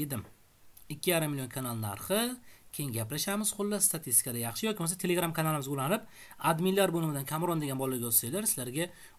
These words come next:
umumiy holatda ma'lumot berib o'tadi, qo'shimcha ma'lumotlar.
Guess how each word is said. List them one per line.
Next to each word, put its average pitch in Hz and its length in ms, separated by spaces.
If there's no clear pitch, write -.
umumiy 156 340
holatda 135 520
ma'lumot 120 500
berib 131 340
o'tadi, 127 360
qo'shimcha 131 360
ma'lumotlar. 110 400